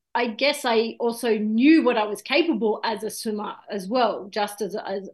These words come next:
a swimmer alone. Um, so the sessions with Dennis, um, I swam with him. I mean, I saw him at the pool every day, but I, I swam with him three days a week for the main,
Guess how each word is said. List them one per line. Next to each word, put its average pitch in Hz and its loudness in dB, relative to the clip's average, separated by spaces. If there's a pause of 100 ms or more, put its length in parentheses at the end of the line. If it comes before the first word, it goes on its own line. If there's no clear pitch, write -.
a 214 -12
swimmer 208 -12
alone. 196 -4 (520)
Um, 220 -2
so 262 2 (100)
the 269 -4
sessions 302 0
with 240 2
Dennis, 240 -2
um, 214 -2 (1040)
I 247 2
swam 277 0
with 269 0
him. 240 0 (120)
I 233 -2
mean, 220 0
I 208 -2
saw 262 -2
him 294 6
at 294 0
the 254 -2
pool 302 2
every 302 4
day, 311 0
but 262 2
I, 240 0 (100)
I 233 0
swam 262 -2
with 277 -2
him 254 0
three 233 -2
days 208 -2
a 185 -4
week 196 -8
for 214 -10
the 196 -8
main, 202 -6